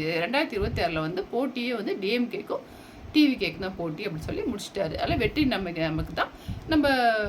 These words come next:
கான்ஃபிடென்ட்டா இருப்போம் அப்படின்னு சொல்லி முடிச்சிட்டாரு அவரு. So இது வந்து இதான் நேத்து ந-, நடந்த நிகழ்வுங்க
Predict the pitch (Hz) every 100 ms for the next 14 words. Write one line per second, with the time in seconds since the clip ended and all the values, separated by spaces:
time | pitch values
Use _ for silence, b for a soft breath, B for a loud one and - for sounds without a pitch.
0 | 202 208 - - 226 269 269 269 240 180
1 | - 175 151 - 480 427 214 214 208 -
2 | 160 156 - - - B B B - 453
3 | 415 339 359 349 508 440 294 349 330 240
4 | - 233 233 214 208 220 214 254 233 214
5 | 202 233 220 180